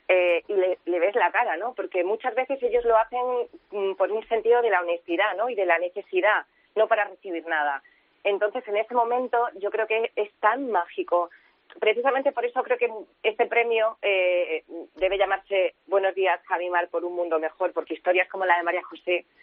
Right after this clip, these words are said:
lo que hacen es dar sentido a que todos vayamos a, hacia mejorar un poco nuestro entorno en la medida que podamos.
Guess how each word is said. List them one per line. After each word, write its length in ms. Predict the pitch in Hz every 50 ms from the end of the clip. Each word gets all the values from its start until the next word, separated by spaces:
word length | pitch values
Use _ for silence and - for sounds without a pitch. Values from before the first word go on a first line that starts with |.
| _ _ - _ _ _ -
lo 180 | 196 196 180
que 140 | - 190 175
hacen 320 | 175 185 - - 202 190
es 80 | 190 175
dar 160 | - 185 180 180
sentido 600 | _ 190 185 175 165 - 180 175 180 180 180 185 _ - - _ _ -
a 100 | - 165
que 120 | 165 - 170
todos 260 | 165 165 170 180 165
vayamos 380 | 175 170 165 165 160 170 180 -
a, 200 | - 170 156 143 139 -
hacia 600 | - 143 147 _ - 170 151 143 143 139 135 139 -
mejorar 480 | - 175 170 - - 175 170 185 196 196
un 140 | 190 185 175
poco 260 | 185 190 180 - 160
nuestro 300 | 160 165 - - - 156
entorno 320 | 156 151 175 170 175 208
en 40 | 214
la 80 | 196 170
medida 320 | 151 147 165 180 185 190
que 120 | - 185 170
podamos. 480 | - 143 143 151 156 160 143 135 -